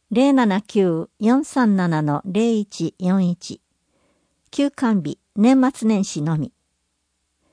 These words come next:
防災キャラバン。避難所での生活体験や防災について勉強します。同日、蓮池小学校で行われる避難所運営訓練の一部として開催します。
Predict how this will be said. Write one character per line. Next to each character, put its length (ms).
防 180
災 280
キ 120
ャ 60
ラ 100
バ 140
ン。 120
避 160
難 200
所 140
で 140
の 120
生 220
活 300
体 200
験 260
や 200
防 200
災 300
に 140
つ 120
い 120
て 120
勉 220
強 200
し 180
ま 100
す。 280
同 180
日、 460
蓮 320
池 240
小 200
学 240
校 220
で 80
行 240
わ 220
れ 120
る 180
避 180
難 260
所 180
運 280
営 160
訓 300
練 220
の 100
一 240
部 80
と 120
し 140
て 180
開 220
催 260
し 160
ま 140
す。 220